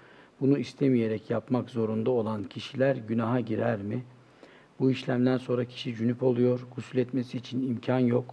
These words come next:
Eve gitmesi gerekiyor. Teyemmümle gusledip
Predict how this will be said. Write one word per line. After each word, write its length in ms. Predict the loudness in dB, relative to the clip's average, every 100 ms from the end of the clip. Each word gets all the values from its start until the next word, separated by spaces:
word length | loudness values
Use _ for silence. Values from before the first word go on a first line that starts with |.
| -8
Eve 220 | -4 -4
gitmesi 440 | -4 -4 -4 -2
gerekiyor. 640 | 0 2 0 0 0 0 -8 -20 -20 -20 -20 -20 -20 -20 -20 _ -6
Teyemmümle 520 | 2 6 6 6 4
gusledip 520 | 2 0 -4 -8 -10